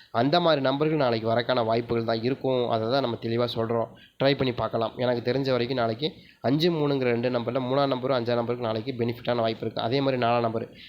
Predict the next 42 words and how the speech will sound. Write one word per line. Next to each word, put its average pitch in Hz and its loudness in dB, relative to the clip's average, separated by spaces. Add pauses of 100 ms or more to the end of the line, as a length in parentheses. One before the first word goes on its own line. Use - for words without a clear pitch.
(120)
ஏன் 165 4
நாலாம் 156 4
நம்பர் 147 0
கொடுக்குறோம் 131 0
அப்படின்னா, 131 -2
நாலாம் 127 4
நம்பர் 135 0
அதிகமான 117 -2
பெண்டிங் 110 -2
நம்பர். 113 -4
பதினஞ்சு, 143 0 (360)
இன்னையோட 131 0
சேர்த்துனா 131 -2
ஒரு 127 2
பத்தொன்பது, 117 0
இருபது 139 4
நாளா 135 2
பெண்டிங்னு 117 0
வச்சுங்களேன். 110 -4
அப்ப 113 -2
ஏழுக்கு 131 2
நாலு, 113 2 (260)
ஏழுக்கு 139 2
நாலு 127 4
எக்ஸாக்ட்டா 120 2
இருக்கும். 113 0
அதே 123 0
மாதிரி 135 0
நாலுக்கு 131 0 (380)
அஞ்சுக்கு 160 2
நாலுங்கிறது 135 2
எக்ஸாக்ட்டா 117 0
வரலாம். 123 2
அதே 127 2
மாதிரி 127 0
மூணுக்கு 135 0
நாலுங்கிறது 120 0
எக்ஸாக்ட்டா 110 -2
வரலாம். 110 -2
எனக்கு 117 -2
தெரிஞ்ச 131 0
வரைக்கும் 131 -2